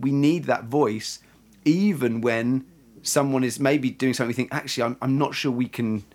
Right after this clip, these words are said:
we can go down that as a community, but we wanna give you the grace to be able to do that and investigate that, border stalk even, go and check out the other thing, but the door's open for you to come back 'cause we, we love you, you're part of our family."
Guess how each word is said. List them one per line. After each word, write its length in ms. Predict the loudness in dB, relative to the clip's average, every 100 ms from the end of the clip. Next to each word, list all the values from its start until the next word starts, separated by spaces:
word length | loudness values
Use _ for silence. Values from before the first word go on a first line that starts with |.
| _ _
we 100 | -6
can 160 | -2 0
go 200 | 2 2
down 220 | 0 0
that 120 | -2
as 100 | -4
a 60 | -8
community, 560 | -2 2 2 0 -4
but 140 | -4 -2
we 100 | 0
wanna 160 | 0
give 300 | 0 -2 0
you 180 | 2 2
the 140 | 0 -10 -4
grace 420 | 0 2 0 -4
to 100 | -4
be 140 | 0
able 160 | 0 0
to 100 | -6
do 220 | -2 0
that 180 | 0 0
and 160 | -2 -6 -10 -6
investigate 640 | -2 0 0 0 -2 0
that, 240 | 0 -2 -6 -20 -18
border 440 | 0 2 4 2
stalk 420 | 0 2 2 2
even, 260 | 0 0 0
go 120 | 0
and 100 | 0
check 240 | 0 0
out 80 | 0
the 60 | 0
other 100 | 0
thing, 220 | 0 -4 -4 0
but 160 | 0
the 80 | 0
door's 380 | 0 0 2 2
open 300 | 0 0 -6
for 100 | -6
you 80 | -6
to 140 | -6
come 240 | -6 -4 0
back 260 | -2 -2
'cause 240 | -8 -8 -2
we, 300 | -2 -2 -6 -2
we 100 | 2
love 180 | 2 0
you, 80 | -4
you're 160 | -4
part 240 | -2 -2 -2
of 100 | 0
our 120 | -2
family." 460 | -2 -4 -4 -8